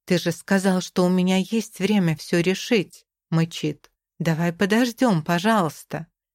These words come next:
Я закатываю глаза и готов уже разразиться очередной гневной тирадой,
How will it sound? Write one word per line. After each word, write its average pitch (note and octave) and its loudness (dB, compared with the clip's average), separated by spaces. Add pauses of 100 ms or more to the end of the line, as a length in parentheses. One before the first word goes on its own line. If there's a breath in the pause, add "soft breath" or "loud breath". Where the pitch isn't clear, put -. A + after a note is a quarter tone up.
(100)
Я A#3 2
закатываю F3+ 2
глаза E3 2
и G3+ 2
готов E3+ 0
уже F#3 2
разразиться E3+ 0
очередной E3 0
гневной E3+ 0
тирадой, A3+ 0